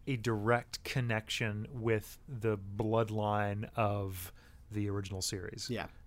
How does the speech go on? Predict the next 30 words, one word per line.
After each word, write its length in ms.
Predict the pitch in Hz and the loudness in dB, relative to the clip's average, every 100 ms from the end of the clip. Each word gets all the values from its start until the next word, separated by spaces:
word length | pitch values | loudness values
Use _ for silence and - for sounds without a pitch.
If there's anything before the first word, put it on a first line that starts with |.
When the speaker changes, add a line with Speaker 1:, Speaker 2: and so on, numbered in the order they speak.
| - | -12
Speaker 1:
Uh, 100 | - | -10
quite 300 | - 120 113 | -2 -2 0
literally. 400 | 107 101 - - - - - - | -2 -4 -6 -10 -14 -20 -16 6
That's 180 | 147 156 | 6 8
the 120 | 160 | 4
only, 540 | 151 151 156 151 143 - - - - - - - - - | 6 4 4 4 4 0 -12 -20 -20 -20 -20 -20 -20 0
the 100 | 139 | 4
only 160 | 147 156 | 6 6
reason 160 | 156 147 | 4 6
why 100 | 143 | 4
to 60 | |
have 180 | 127 143 | 6 6
her 140 | 143 | 6
in 80 | 180 | 6
it, 80 | 127 | 2
and 140 | 117 127 | 0 -2
I, 80 | |
I 200 | 123 135 113 | -2 0 0
think 220 | 151 143 | 0 0
it, 160 | 131 | 0
I'm 160 | 131 135 | 2 2
not 140 | 151 | 2
sure 160 | - 151 | 4 2
it 80 | - | 4
adds 320 | 131 143 120 | 2 2 2
anything 420 | 110 101 101 98 | 0 -2 -6 -8
to 120 | 98 110 | -6 -2
the 120 | 107 | 0
actual 360 | 107 - 113 113 | 0 -2 -4 0
overall 720 | 117 104 107 107 104 98 | 0 0 2 4 2 0